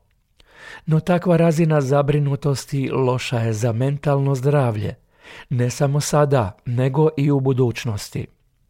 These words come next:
Doktor Terry Bowles sa sveučilišta Melbourne izvanredni je profesor na odjelu psihologije obrazovanja, a primarno se zanima za kliničku psihologiju.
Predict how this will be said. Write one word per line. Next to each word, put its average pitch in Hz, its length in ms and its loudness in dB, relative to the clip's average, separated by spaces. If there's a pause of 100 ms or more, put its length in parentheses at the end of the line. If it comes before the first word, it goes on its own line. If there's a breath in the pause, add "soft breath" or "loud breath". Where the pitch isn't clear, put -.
(720 loud breath)
Doktor 131 580 0
Terry 156 500 2
Bowles 156 460 2
sa 127 220 -4
sveučilišta 127 960 -2
Melbourne 127 500 0 (420 loud breath)
izvanredni 147 760 2
je 120 100 0
profesor 127 600 0
na 123 180 0
odjelu 127 380 2
psihologije 127 880 0
obrazovanja, 143 840 2 (360 loud breath)
a 123 180 -2
primarno 156 600 0
se 160 180 0
zanima 139 500 0
za 139 180 0
kliničku 143 680 -2
psihologiju. 113 840 0